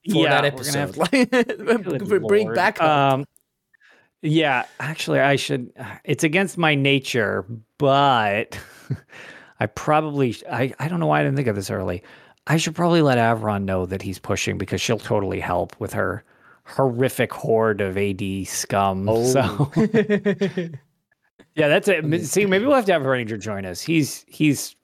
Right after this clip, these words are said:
Speaker 2: properly for the pact. No, quiet down, Shanty. No for the queens.
Speaker 1: Yeah.
Speaker 2: Unacceptable. Um,
Speaker 1: Yeah.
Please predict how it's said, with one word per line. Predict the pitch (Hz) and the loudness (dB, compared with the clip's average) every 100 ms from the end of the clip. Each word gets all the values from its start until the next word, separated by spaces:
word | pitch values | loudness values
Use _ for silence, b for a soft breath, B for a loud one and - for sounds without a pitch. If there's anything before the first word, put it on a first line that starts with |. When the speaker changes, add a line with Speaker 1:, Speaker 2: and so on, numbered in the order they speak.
| - | -12
Speaker 2:
properly | - 139 - 123 104 | 0 0 2 0 0
for | 98 104 | -4 -6
the | 98 | -6
pact. | 104 95 - - | -4 -4 -6 -8
No, | 101 | -8
quiet | - 135 139 | -2 0 0
down, | 110 90 | -4 -6
Shanty. | 107 95 92 98 | -10 -10 -12 -12
No | 110 | -10
for | 107 113 | -8 -8
the | |
queens. | - 95 240 | -10 -8 -6
Speaker 1:
Yeah. | 214 87 65 - _ _ _ _ - _ 107 | -6 -8 -12 -18 _ _ _ _ -20 _ -10
Speaker 2:
Unacceptable. | 110 - 104 - 85 - B B B B _ _ _ _ _ _ _ _ - | -10 -8 -10 -10 -14 -16 B B B B _ _ _ _ _ _ _ _ 0
Um, | 143 127 117 107 98 | 2 4 2 0 -4
Speaker 1:
Yeah. | 62 | -8